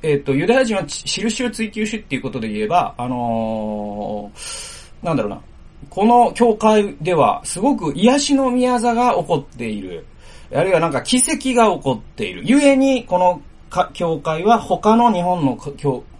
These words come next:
会とは違うのである、特別なのである、みたいなことをずっと言うことによって、えー、他の教会を見下すような態度というものがもしあるなら、パウロが、えー、そこにいたらば、「そんな奇跡なら捨てちまえ」って言うでしょうね。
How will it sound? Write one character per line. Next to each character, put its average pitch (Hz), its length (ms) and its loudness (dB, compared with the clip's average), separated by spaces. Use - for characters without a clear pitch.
会 120 220 -2
と 151 100 -4
は 143 80 0
違 143 200 -4
う 143 220 4
の 107 120 -4
で 98 100 -10
あ 92 60 -8
る、 87 100 -12
特 127 240 -4
別 139 260 2
な 127 120 0
の 104 80 -4
で 98 100 -8
あ 98 60 -8
る、 123 80 -6
み 190 100 -8
た 233 100 6
い 247 40 2
な 240 100 2
こ 262 80 -6
と 269 120 0
を 170 60 2
ず 143 120 -6
っ 139 40 -8
と 165 140 -14
言 160 100 -8
う 160 40 -12
こ 175 100 -10
と 208 100 2
に 208 100 0
よ 208 80 -6
っ - 20 -6
て、 - 320 -2
え 180 480 4
ー、 - 20 0
他 165 260 2
の 151 120 -2
教 143 200 2
会 214 140 0
を 214 40 0
見 143 180 2
下 135 220 0
す 127 180 -8
よ 117 140 -4
う 113 40 -2
な 180 160 0
態 120 260 -4
度 104 200 -8
と 175 100 -4
い 175 80 -6
う 165 40 -4
も 175 120 0
の 202 60 -4
が 196 100 -2
も 170 100 -2
し 170 140 -4
あ 160 80 0
る 143 80 -2
な 135 100 -2
ら、 190 240 -2
パ 185 120 4
ウ 170 100 2
ロ 175 100 -2
が、 220 260 4
え 139 120 0
ー、 - 20 2
そ 139 120 -2
こ 151 120 0
に 139 120 6
い 123 60 -4
た 139 100 -2
ら 170 80 -4
ば、 226 160 0
「そ 202 200 -2
ん 220 80 2
な 226 120 0
奇 - 200 -6
跡 135 140 -6
な 113 100 -2
ら 95 80 -6
捨 - 100 -10
て 143 120 -6
ち 143 120 -6
ま 143 160 2
え」 185 40 -6
っ - 20 -16
て - 100 -18
言 107 120 -8
う - 20 -12
で - 80 -14
し - 100 -16
ょ - 60 -16
う - 20 -16
ね。 - 100 -18